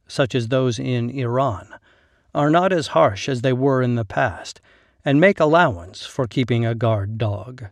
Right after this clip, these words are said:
sheep cattle dog, and hunting dog, as per Muhammad's ruling on the subject, the same types of dogs, notably, that the Persians valued themselves thousands of years ago.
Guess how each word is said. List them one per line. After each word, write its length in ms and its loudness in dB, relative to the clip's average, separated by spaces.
sheep 380 -4
cattle 360 0
dog, 480 -6
and 200 -4
hunting 440 0
dog, 400 0
as 260 6
per 320 4
Muhammad's 640 0
ruling 500 0
on 340 0
the 80 -2
subject, 680 -2
the 100 2
same 260 4
types 360 -10
of 100 -4
dogs, 480 -4
notably, 720 2
that 220 -2
the 80 -2
Persians 580 0
valued 480 2
themselves 960 -2
thousands 720 2
of 160 0
years 520 2
ago. 720 -4